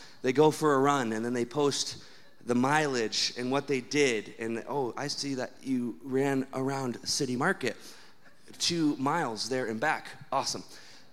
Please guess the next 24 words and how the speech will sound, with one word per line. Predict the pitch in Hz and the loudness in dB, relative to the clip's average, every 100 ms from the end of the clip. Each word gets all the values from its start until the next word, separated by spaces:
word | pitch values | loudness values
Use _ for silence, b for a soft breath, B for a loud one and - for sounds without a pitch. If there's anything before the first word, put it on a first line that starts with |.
| B - - | B -20 -8
It's | - 214 | 4 4
for | 220 | 4
validation, | 202 190 208 226 302 - 180 104 - - - - - - | 4 4 6 6 6 6 4 0 -6 -16 -20 -20 -16 -10
<laughs> | - - - - - - - - - - 214 - 214 - 151 - | -8 -8 -12 -16 -16 -16 -4 0 0 0 -2 -2 -6 -8 -12 -4
right? | - 202 - B B | 4 4 4 B B
And | 196 | 0
Facebook | 247 269 262 196 | 2 2 2 4
knows | 226 277 302 220 | 8 8 8 6
this, | 196 156 | 4 4
so | 202 | 4
they've | 190 196 | 2 2
attached | 190 190 190 - | -2 -4 -4 -4
that | 180 147 - | -2 -4 -4
feature | 185 - 147 | -4 -2 -2
where | 139 | -2
you | 147 | -2
can | 147 123 - B B - | 0 -2 -2 B B 2
give | 165 147 | 4 4
the | 147 | 2
thumbs | 139 160 139 147 | 2 0 2 0
up | 127 | 0
and | 127 | 0
you | 127 | 0
can | 135 | 0